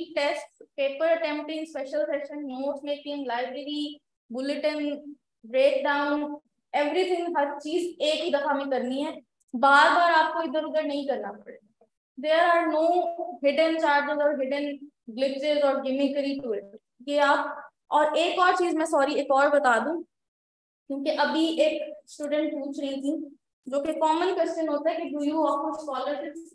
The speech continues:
Yes, we offer scholarships, but एक concept होता है जो मैं उस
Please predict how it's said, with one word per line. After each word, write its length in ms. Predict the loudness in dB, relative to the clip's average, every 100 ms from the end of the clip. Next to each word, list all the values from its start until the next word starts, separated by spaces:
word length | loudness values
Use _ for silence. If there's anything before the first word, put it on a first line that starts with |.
| -4
Yes, 240 | -4 -4
we 160 | -4 -4
offer 180 | -2 -4
scholarships, 640 | -4 -2 -2 -2 -4 -6 _ _ _
but 340 | -2 2 2 -2 -14 _ _ _ _ _
एक 360 | 0 2 0 4
concept 520 | 6 6 4 2 2
होता 240 | -2 -2 -4
है 140 | -4 -8 -10
जो 140 | -4
मैं 240 | -2 0 -2
उस 160 | -6